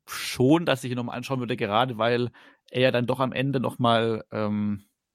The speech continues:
eine Wendung hat, die man dann vielleicht sich nochmal, also aufgrund der Wendung vielleicht sich nochmal einen Teil anschauen würde. Und zum anderen, wenn man dann mit anderen den Film anschaut, es ja auch Szenen gibt oder eine Szene gibt,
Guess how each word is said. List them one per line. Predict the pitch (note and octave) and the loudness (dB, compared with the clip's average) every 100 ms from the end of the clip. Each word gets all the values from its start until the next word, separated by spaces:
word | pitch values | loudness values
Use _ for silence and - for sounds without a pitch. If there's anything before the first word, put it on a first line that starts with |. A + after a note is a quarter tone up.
| _ _ _ _ _ _ _ | _ _ _ _ _ _ _
eine | B2+ A2+ | -2 2
Wendung | A2+ C#3 C#3+ B2+ | 2 2 2 2
hat, | B2+ - - - | 2 -2 -10 -4
die | |
man | A#2+ A2 | 0 0
dann | G#2+ | 0
vielleicht | A2+ A2 - | 0 -2 -2
sich | A2 | -4
nochmal, | A#2+ A2 G#2+ - - | 0 2 2 -2 -8
also | - - | -2 0
aufgrund | B2 - C#3 | 0 2 4
der | B2 | 4
Wendung | A#2 C#3 C#3+ | 4 0 -2
vielleicht | C3 A#2+ A2+ | 0 -2 -2
sich | A#2 | -4
nochmal | A2 | -2
einen | G#2+ | -2
Teil | A2 | -2
anschauen | - B2+ C#3 C3 | -2 -2 -2 0
würde. | B2+ A#2+ B2 - - - - _ | 0 0 -2 -8 -20 -20 -20 _
Und | - B2+ | -2 0
zum | A#2+ | 2
anderen, | - C#3 C3+ A#2+ | 4 6 6 6
wenn | C3 | 4
man | D3 | 6
dann | C3+ | 2
mit | B2 | 2
anderen | - D#3 D#3+ C#3+ | -2 -2 0 0
den | C3+ B2+ | -2 -4
Film | C#3+ A#2+ | -6 -6
anschaut, | B2+ - B2 B2 - - _ | -8 -2 0 0 -4 -16 _
es | B2+ | -8
ja | - | -4
auch | A#2 A#2 | -4 -6
Szenen | - B2+ C3 | -4 -2 -2
gibt | C3 B2+ | -2 -4
oder | A2 A#1 | 0 0
eine | A#2 | 0
Szene | B2 - A#2+ | 0 0 -2
gibt, | A#2 - | -2 -6